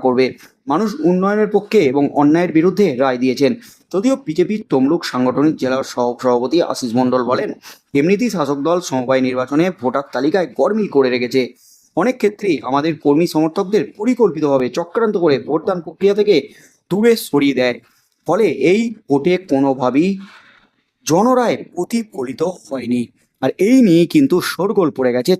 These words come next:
চাপানুতোর শুরু হয়েছে তৃণমূল এবং বিজেপির মধ্যে। যে আসনে দু মাস আগেও অভিজিৎ গঙ্গোপাধ্যায় তমলুক থেকে সাতাত্তর হাজারেরও বেশি ভোটে তৃণমূলকে একেবারে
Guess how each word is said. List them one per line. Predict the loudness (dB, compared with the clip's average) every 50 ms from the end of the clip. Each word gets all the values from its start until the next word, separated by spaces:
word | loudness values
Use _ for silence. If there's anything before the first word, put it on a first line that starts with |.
| 0
চাপানুতোর | -2 -2 -2 -2 -2 -4 -2 -2 -2 -2 0 0 0 0
শুরু | 0 -2 0 0 0
হয়েছে | 2 2 0 2 2 0 0
তৃণমূল | 0 0 0 0 2 2 2 2 2 0 -2 -4 -2
এবং | -2 0 2 2 2 0 0
বিজেপির | -2 -2 0 0 0 2 2 2 4
মধ্যে। | 4 2 0 -2 -2 0 0 0 0 0 -6 -18 _ _ _ _ _ _ _ -8
যে | -4 -2 0 0 0 -2
আসনে | -2 -4 -2 -2 0 0 0 0 -2 -4 _ _ _ _ _ _ _ -20 _ _ _ _ _ _ _ _ -2
দু | 0 0
মাস | 2 0 -2 -4 -6 -10 -6 -4
আগেও | -4 0 2 2 2 0 -2 -6 _ _ _ _ _ _ _ -20 -20 -20 -20 -20 _ _ _ _ -6
অভিজিৎ | -6 -4 -4 -2 -2 -4 -4 -4
গঙ্গোপাধ্যায় | -4 -2 2 2 2 2 2 0 -2 -2 -2 -2 -2 -2 -4
তমলুক | -2 0 2 2 2 2 0 0
থেকে | -4 -4 -2 -4 -10 -10 -10 -14 -20 -14
সাতাত্তর | -10 -6 -6 -4 -4 -4 -6 -4 -4 -6 -6 -4
হাজারেরও | -4 -2 0 2 2 2 2 0
বেশি | 0 0 0 0 0 -2
ভোটে | -2 0 -4 0 2 2 0 0 -2 _ _ -20 -20 _ _ _
তৃণমূলকে | -2 0 2 2 2 2 0 0 -2 -2 -2 -2 -4 _ _ _ _ -20 -20 _ _ _ -12
একেবারে | -8 -4 0 0 2 2 0